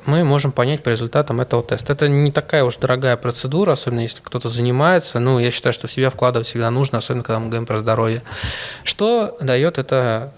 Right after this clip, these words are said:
э, вещь? Во-первых, мы выявляем все скрытые проблемы с сердцем и со здоровьем. Почему? Потому что, м, очень часто люди идут там на обычное К Г, эхо К Г, вот эти вот все исследования сердца,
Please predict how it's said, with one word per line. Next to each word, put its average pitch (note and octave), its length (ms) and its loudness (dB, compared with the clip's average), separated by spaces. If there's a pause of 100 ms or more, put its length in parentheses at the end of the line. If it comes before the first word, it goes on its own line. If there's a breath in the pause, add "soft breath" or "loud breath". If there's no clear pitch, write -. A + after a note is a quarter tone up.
(100)
э, A2+ 480 -4
вещь? A2+ 320 0 (160)
Во-первых, G#3+ 560 0
мы E3 160 2
выявляем C#3+ 540 2
все C#3+ 600 0
скрытые A#2 760 -2
проблемы C#3+ 680 2
с - 20 -6
сердцем F#3 560 0 (580)
и C#3+ 160 -2
со D3+ 180 -4
здоровьем. B2 420 2
Почему? A#2+ 400 0
Потому B2+ 340 0
что, B2 340 2 (580 loud breath)
м, A#2+ 280 2
очень C3+ 260 2
часто A#2+ 640 2
люди B2 300 0
идут B2 240 0
там A2+ 180 0
на A2 80 4
обычное A#2+ 380 0
К A#2+ 140 0
Г, G3 600 2
эхо A#2 240 0
К - 160 -4
Г, D#3 400 2
вот C3+ 160 0
эти B2 140 -6
вот - 100 -6
все A#2+ 280 -4
исследования A#2+ 380 0
сердца, D3+ 400 2